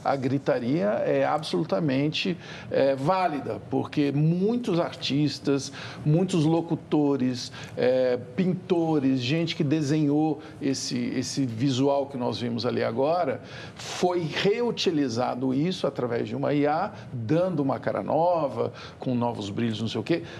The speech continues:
mas esses autores têm que ser remunerados, reconhecidos e tudo mais.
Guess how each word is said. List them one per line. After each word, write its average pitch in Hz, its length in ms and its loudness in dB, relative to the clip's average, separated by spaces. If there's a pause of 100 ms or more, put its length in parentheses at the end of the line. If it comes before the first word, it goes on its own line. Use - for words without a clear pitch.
(120)
mas 196 260 2
esses 113 260 0
autores 139 520 2
têm 151 160 2
que 147 80 0
ser 147 140 2
remunerados, 156 640 2
reconhecidos 123 720 -2
e 143 40 2
tudo - 240 -2
mais. 104 220 0